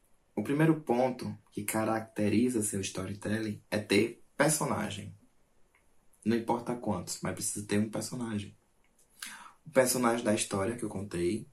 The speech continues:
fui eu. A minha, a minha saga do vaqueiro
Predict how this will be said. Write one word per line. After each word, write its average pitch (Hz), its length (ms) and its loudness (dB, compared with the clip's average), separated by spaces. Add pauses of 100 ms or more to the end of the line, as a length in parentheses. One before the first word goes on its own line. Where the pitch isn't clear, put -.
(280)
fui 135 260 0
eu. 107 300 2 (260)
A 101 120 2
minha, 151 680 2 (920)
a 110 80 4
minha 156 160 8
saga 139 320 10
do 120 100 6
vaqueiro 113 680 8